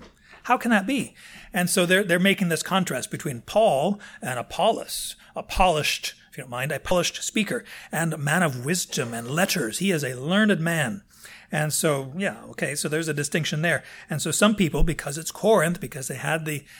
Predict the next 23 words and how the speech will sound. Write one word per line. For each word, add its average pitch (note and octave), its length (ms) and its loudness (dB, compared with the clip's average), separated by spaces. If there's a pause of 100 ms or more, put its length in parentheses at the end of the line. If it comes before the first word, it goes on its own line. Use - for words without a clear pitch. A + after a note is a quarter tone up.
(180)
this, B2+ 500 -10
uh, B2+ 300 -8
high F3+ 300 0
estimation E3 680 -2
of C3 300 -8
wisdom F#3+ 580 0
and, A#2 100 -4 (280)
and C3+ 120 -8
valuing E3+ 560 0
that, E3 240 2 (280)
they D#3+ 120 -4
thought, E3 280 -2
"Well, D#3+ 120 -4
we're D4+ 120 -4
gonna, B3+ 240 0
we're A3+ 120 -2
gonna - 100 -2
attach G3+ 280 2
ourselves E3+ 340 2
to - 100 -8
Apollos - 440 0
'cause - 160 -10
he's, A3 300 -2